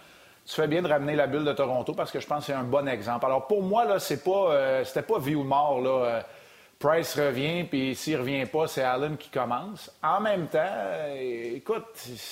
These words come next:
je sais pas, l'avez-vous regardé le point de presse de Dominique Ducharme ? Moi, je le regardais tantôt en direct pendant que je terminais mes notes, là, pour On Jase, pour le show de ce soir, là.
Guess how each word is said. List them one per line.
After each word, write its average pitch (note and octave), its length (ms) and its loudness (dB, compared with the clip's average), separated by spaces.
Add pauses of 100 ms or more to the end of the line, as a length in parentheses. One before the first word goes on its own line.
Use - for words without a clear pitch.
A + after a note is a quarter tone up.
(160)
je C#3 100 -6
sais B2+ 180 -6
pas, A3 120 2
l'avez-vous D3+ 300 2
regardé G#3 260 0
le A#3 60 -4
point G#3 120 0
de F3 40 -2
presse G3 160 2
de F3 60 2
Dominique F3 240 -2
Ducharme ? G3+ 260 0
Moi, F#3 100 2
je D#3+ 40 -2
le E3 80 2
regardais D3+ 320 2
tantôt D3 320 0
en D#3 100 2
direct C#3 260 -4
pendant C#3 140 -2
que C3 60 -6
je - 60 -14
terminais C#3 300 -2
mes C3 160 -2
notes, E3 220 -4
là, E3 180 -4 (440)
pour A#2+ 120 -6
On B2+ 140 0
Jase, D#3 240 0
pour B2+ 160 -6
le C3 80 0
show D3 140 -6
de - 60 -8
ce C3 100 -2
soir, D#3 340 0
là. D#3+ 160 -2